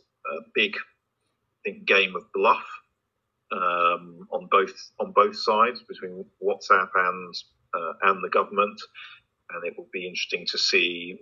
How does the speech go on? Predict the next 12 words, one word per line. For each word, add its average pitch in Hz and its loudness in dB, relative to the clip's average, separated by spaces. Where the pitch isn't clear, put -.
which 98 0
of - -10
them 92 4
is - -6
going 87 2
to - -4
back 90 6
down 82 0
first, - 6
because - -6
obviously 90 -4
WhatsApp - 0